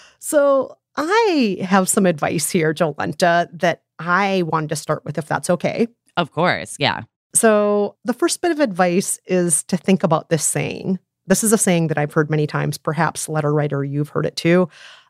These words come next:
Speaker 1: "A goal is just a dream with a deadline." And what I like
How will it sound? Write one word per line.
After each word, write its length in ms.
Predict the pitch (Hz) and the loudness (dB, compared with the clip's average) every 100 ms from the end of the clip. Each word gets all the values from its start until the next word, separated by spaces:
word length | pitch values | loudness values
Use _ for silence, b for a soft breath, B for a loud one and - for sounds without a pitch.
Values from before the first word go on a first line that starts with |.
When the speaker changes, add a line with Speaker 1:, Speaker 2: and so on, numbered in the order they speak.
| - | 0
Speaker 1:
"A 80 | 202 | 0
goal 580 | 165 214 247 277 311 - _ _ | 2 0 0 -2 -4 -10 _ _
is 120 | 226 214 | -4 -2
just 240 | 233 - | -4 -2
a 40 | |
dream 340 | 202 - 175 214 | -4 0 2 2
with 140 | 226 | 0
a 40 | 226 | -2
deadline." 600 | 165 214 165 - - 185 _ _ _ - | -2 -4 -4 -6 -6 -10 _ _ _ 2
And 300 | 208 214 190 | 4 4 4
what 140 | 220 | 4
I 100 | 220 | 2
like 460 | 196 185 196 254 | 2 0 2 0